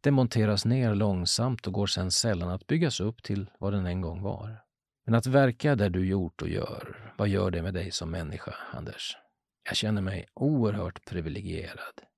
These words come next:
Jag har alltid varit oimponerad av titlar, men träffar onekligen en del människor med mycket makt.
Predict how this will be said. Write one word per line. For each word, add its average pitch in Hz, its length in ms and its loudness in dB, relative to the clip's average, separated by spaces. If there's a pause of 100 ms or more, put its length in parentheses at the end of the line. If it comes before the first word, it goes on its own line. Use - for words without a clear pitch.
(120)
Jag 113 120 2
har 139 100 2
alltid 123 300 0
varit 104 360 0
oimponerad 87 760 -2
av 87 100 -2
titlar, - 580 -4
men 95 180 -6
träffar 131 380 0
onekligen 120 680 0
en 123 80 0
del 101 180 2
människor 90 500 -2
med 90 140 -4
mycket 85 480 -4
makt. - 340 -14